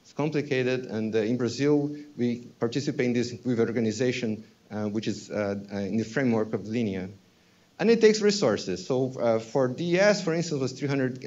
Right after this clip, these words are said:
thousand doll-, uh, reais in cash contribution, but mostly is in-kind contribution. So developers of, uh, some, uh, um,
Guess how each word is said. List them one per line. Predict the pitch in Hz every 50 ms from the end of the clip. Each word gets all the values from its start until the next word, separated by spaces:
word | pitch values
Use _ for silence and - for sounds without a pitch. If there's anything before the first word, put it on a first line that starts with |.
| 117 120 117 117 113 113 117 117
thousand | 147 131 120 113 113 110 110
doll-, | 117 117 110 - -
uh, | 107 107 101 98
reais | 107 113 113 117 123 120 117 110 113
in | 107 104
cash | - 143 139 139 -
contribution, | - 131 - 135 123 135 139 135 - 139 127
but | 110 104 104 107 - -
mostly | 143 175 190 190 185 151
is | 127 107
in-kind | 127 139 143 143 127 117 110 107
contribution. | 117 104 - 101 98 120 131 127 - 160
So | 156 - 113 101 95 95 - - - - _ _
developers | - 107 101 123 117 120 117 117 107 95 -
of, | - 101 98 101 -
uh, | 101 101 95
some, | - - - 123 110 98 98 - -
uh, | 104 107 101 98 98 95 - - 107
um, | 101 95 92 92 92 92 95